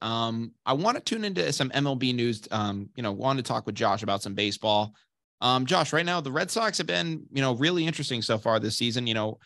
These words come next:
we talked about it on my last show where they were on an absolute hot streak. And now when we look at this team, I mean, we got guys like Masataka Yoshida, you know, tearing it up right now. And,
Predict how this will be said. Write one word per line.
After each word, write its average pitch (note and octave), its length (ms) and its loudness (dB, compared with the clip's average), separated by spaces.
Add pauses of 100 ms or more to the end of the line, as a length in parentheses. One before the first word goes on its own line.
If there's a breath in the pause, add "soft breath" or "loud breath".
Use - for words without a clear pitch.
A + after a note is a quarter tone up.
(240 soft breath)
we A#2 80 -2
talked D3 220 4
about D3 180 6
it C#3 60 2
on C3 160 2
my A#2 320 2
last A#2+ 300 2
show B2+ 240 0
where A2+ 360 -2
they A2 140 -2
were A2+ 140 0
on G#2+ 140 0
an G2 100 -4
absolute G#2+ 360 -2
hot B2+ 260 2
streak. C#3+ 440 0 (420 soft breath)
And C3+ 440 0 (160)
now A2 320 2
when E3+ 120 2
we D#3+ 100 4
look D3+ 180 0
at - 80 -8
this C#3 180 -6
team, C#3 400 2 (600 soft breath)
I A#2 40 0
mean, B2+ 180 4
we B2 100 2
got C3 160 2
guys B2 240 2
like A2+ 280 0 (120)
Masataka A#2 520 -2
Yoshida, C#3 640 2 (140)
you A#2+ 100 -12
know, G2+ 100 -6
tearing B2 380 0
it G#2+ 80 2
up B2+ 180 2
right C#3 180 2
now. C3+ 360 0
And, C3 440 -2